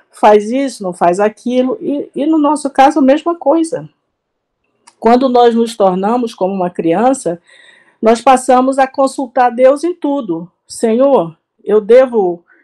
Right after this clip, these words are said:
eu devo vender a minha casa nesse momento? Eu devo, eu devo namorar essa moça? Ou eu devo me casar com essa moça?" Quer dizer, Deus, a gente, na verdade, adota Deus, né, como nosso pai.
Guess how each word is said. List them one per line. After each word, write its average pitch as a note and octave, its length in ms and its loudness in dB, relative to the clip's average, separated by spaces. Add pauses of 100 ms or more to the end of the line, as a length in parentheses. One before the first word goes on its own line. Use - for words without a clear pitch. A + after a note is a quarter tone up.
(200)
eu G3 100 -2
devo C4 280 2
vender G#3 340 -2
a G3+ 80 -2
minha F#3+ 260 -6
casa F3+ 760 -6 (280)
nesse F#3+ 340 -8
momento? G3+ 800 -2 (380)
Eu F#3+ 160 2
devo, G3+ 720 4 (520)
eu G#3+ 200 4
devo A#3 400 2
namorar G#3+ 580 -2
essa G3+ 220 -10
moça? G3+ 920 -6
Ou A3 240 -4
eu F#3+ 120 -4
devo A3+ 280 0
me A3 120 -4
casar G#3 520 -2
com G#3+ 80 -8
essa G3+ 220 -8
moça?" A#3 320 -2
Quer A3+ 140 -4
dizer, F3+ 420 -6 (340)
Deus, C#4 580 -2 (100)
a A3 140 0
gente, C#4+ 580 -2 (100)
na A3+ 180 0
verdade, A#3+ 500 2
adota A#3+ 440 2
Deus, F3+ 440 -4
né, A3 280 -6
como F#3+ 220 -6
nosso F#3+ 380 -4
pai. - 260 -6